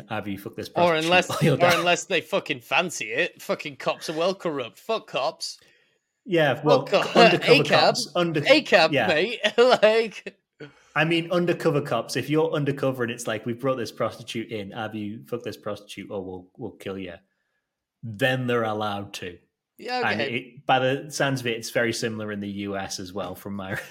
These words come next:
Speaker 1: <laughs> half research. Because of course it would be. Otherwise, you would just go like, "Are you under, undercover cop? Have this bump of coke now, or we'll kill you."
Speaker 2: Well,
Speaker 1: <laughs> And you
Speaker 2: yeah,
Speaker 1: just be
Speaker 2: in
Speaker 1: like,
Speaker 2: that case,
Speaker 1: "Bang."
Speaker 2: then, yeah, sound.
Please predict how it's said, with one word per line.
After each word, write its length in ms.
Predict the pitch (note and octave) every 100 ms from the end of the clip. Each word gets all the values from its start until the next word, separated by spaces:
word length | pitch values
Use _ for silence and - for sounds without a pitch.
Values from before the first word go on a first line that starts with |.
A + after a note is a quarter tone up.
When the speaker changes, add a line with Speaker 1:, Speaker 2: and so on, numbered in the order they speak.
| -
Speaker 1:
<laughs> 320 | - C#3 F#3 -
half 340 | A#2+ G#2+ -
research. 640 | A2+ G#2 - G2+ F#2+ - - - -
Because 240 | - D3 D#3
of 140 | D3
course 340 | - E3 D#3+ D#3
it 100 | C3
would 200 | A2+ -
be. 220 | G#2 G2+
Otherwise, 480 | D3 D3 C#3 B2 B2
you 80 | A#2+
would 100 | A2
just 240 | B2 A2+
go 100 | B2
like, 420 | A#2 A2+ G#2 - _ _ _ _ _ _ _ _ _
"Are 60 | A#2+
you 160 | B2 C3+
under, 240 | B2+ B2+ - - -
undercover 380 | C3+ C3 A#2+
cop? 420 | - A#2+ F2 - _ _ _
Have 180 | A#2+
this 140 | A#2+ A2
bump 360 | - - A2+ G#2
of 60 | -
coke 360 | G#2+ G2 -
now, 380 | G#2 G2 F2 F2+
or 200 | - G2+
we'll 100 | F#2+
kill 260 | F#2 G#2+ G2
you." 200 | F2+ F2 _ _ _ _ _ _ _ _ _ _ _ _
Speaker 2:
Well, 140 | A#3+ A#3+
Speaker 1:
<laughs> 60 |
And 40 | G#3+
you 60 |
Speaker 2:
yeah, 100 | D#3+
Speaker 1:
just 120 | D3+
be 40 | C#3
Speaker 2:
in 60 | A#2+
Speaker 1:
like, 200 | - -
Speaker 2:
that 160 | A#2
case, 80 | A2+ G2+
Speaker 1:
"Bang." 220 | E3+ D3+
Speaker 2:
then, 20 |
yeah, 260 | F3+ G3 C#3
sound. 440 | - F3+ E3+ A#2+